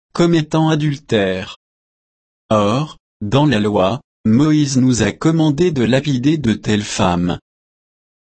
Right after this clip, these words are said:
Toi donc, que dis-tu ? » Or il disait cela pour l'éprouver, afin qu'ils eussent de quoi l'accuser. Mais Jésus, s'étant baissé, écrivait avec le doigt sur la terre.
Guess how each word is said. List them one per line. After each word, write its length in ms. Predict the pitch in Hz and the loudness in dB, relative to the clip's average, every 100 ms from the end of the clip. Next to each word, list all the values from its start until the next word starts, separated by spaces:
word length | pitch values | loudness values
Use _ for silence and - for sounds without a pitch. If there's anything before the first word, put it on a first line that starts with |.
| - | -8
Toi 320 | 117 113 110 | 0 0 0
donc, 480 | 110 117 147 180 - _ _ - | 0 0 0 -2 -10 _ _ -4
que 80 | 135 | -2
dis-tu ? » 500 | 131 - 143 156 196 _ _ _ _ _ _ _ _ - | -2 -4 0 0 -2 _ _ _ _ _ _ _ _ -2
Or 320 | 139 165 165 | 0 0 0
il 180 | 151 120 | 0 0
disait 400 | 113 139 135 147 | 0 0 0 0
cela 340 | - 131 117 | 0 0 0
pour 240 | 117 135 110 | 0 -2 0
l'éprouver, 840 | 123 - 117 107 101 92 101 156 _ _ 117 | 0 -2 -2 0 0 -2 -2 -4 _ _ -4
afin 420 | 113 - 131 156 | -4 -2 -2 -2
qu'ils 300 | 127 110 113 | 0 0 0
eussent 180 | 110 151 | -2 0
de 120 | 147 | 0
quoi 220 | 147 135 | 0 0
l'accuser. 800 | 101 117 - 147 123 110 78 - _ _ _ _ _ _ _ _ - | 0 -2 -2 -2 0 0 -2 -6 _ _ _ _ _ _ _ _ -2
Mais 240 | 110 107 107 | 2 2 2
Jésus, 500 | 120 120 110 98 76 _ - | 0 -2 0 -2 -4 _ -10
s'étant 520 | - - 160 160 143 | -6 -2 -2 0 -2
baissé, 680 | 139 131 - - 101 98 135 _ _ | 0 0 0 -2 0 0 -4 _ _
écrivait 500 | 151 147 - 151 147 | -2 -2 0 0 2
avec 380 | 151 120 104 - | 0 0 -4 -2
le 80 | 120 | -4
doigt 260 | 107 101 101 | -2 -2 -2
sur 240 | - 135 | -2 -2
la 140 | 113 | -2
terre. 640 | 95 - 101 85 78 - | -4 -2 0 0 -4 -8